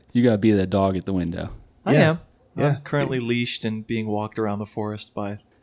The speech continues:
Speaker 2: this core group of guys, and they're, they're teaching me the ways.
Speaker 3: <laughs> Pretty soon you'll know what scouting is all about, bud.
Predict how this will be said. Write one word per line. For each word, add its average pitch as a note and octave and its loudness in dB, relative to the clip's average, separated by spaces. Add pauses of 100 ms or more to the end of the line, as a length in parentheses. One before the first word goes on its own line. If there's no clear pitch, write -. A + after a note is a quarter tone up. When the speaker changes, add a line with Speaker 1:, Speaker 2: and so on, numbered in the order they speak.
Speaker 2:
this G#2+ -2
core A2 -4
group G#2 -8
of G2+ -8
guys, G#2 -6
and C#3 -6
they're, D3+ -4 (380)
they're D4 -6
teaching A3+ 2
me C3+ 4
the A2 6
ways. G2+ 0 (120)
Speaker 3:
<laughs> - -20
Pretty A#2 2
soon G2 0
you'll F#2 -2
know F#2 0
what F#2 -2
scouting F#2+ 0
is G#2 -6
all - -4
about, - -8
bud. C3+ -2